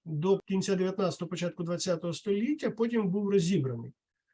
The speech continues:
Але наприкінці вісімнадцятого століття Станіслав Щесний Потоцький започаткував спорудження нової будівлі костелу поруч з польським цвинтарем, на якому стояла лише капличка.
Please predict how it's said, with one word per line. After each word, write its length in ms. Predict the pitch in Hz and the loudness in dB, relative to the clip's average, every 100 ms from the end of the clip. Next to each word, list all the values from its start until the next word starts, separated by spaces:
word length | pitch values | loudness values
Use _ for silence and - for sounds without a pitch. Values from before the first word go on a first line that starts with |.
| _ _ _ _ | _ _ _ _
Але 640 | - 170 277 302 269 226 208 190 180 | -4 0 2 2 2 2 2 0 0
наприкінці 460 | 202 208 220 214 240 | -4 -2 0 0 0
вісімнадцятого 600 | 220 220 208 202 220 202 | 0 0 0 -2 -2 -2
століття 880 | - 208 226 285 - 220 202 175 - | -2 -2 0 0 2 4 4 2 4
Станіслав 480 | 220 247 226 214 | 4 4 4 2
Щесний 420 | - 214 196 208 202 | 2 2 2 2 2
Потоцький 720 | 208 262 269 - 233 196 - - | 0 -2 -2 0 0 0 -4 -6
започаткував 880 | 156 220 214 220 214 233 262 254 233 | -2 0 0 -2 0 2 4 2 -2
спорудження 880 | - - 226 233 175 202 196 175 160 | -8 -2 2 2 2 2 4 2 0
нової 720 | 180 214 214 202 165 151 147 - - | 2 2 2 2 2 0 -2 -8 -6
будівлі 540 | 170 180 180 170 185 | 0 2 2 2 0
костелу 680 | 190 226 - 240 240 254 240 _ _ _ _ _ _ - | -2 -4 -2 0 0 -4 -10 _ _ _ _ _ _ -2
поруч 480 | 247 254 233 - 190 | 4 6 4 2 2
з 460 | 160 147 190 190 185 | 0 0 2 4 4
польським 400 | 226 226 - 180 | 4 2 2 -2
цвинтарем, 680 | - 190 170 165 190 226 269 - _ _ | 0 0 0 0 0 0 -4 -12 _ _
на 60 | 208 | 0
якому 280 | 202 294 269 | 2 2 0
стояла 400 | 214 226 233 220 | 4 4 4 2
лише 320 | 190 - 233 | 0 0 0
капличка. 600 | 214 202 180 135 - - | -2 -2 -2 -2 -6 -12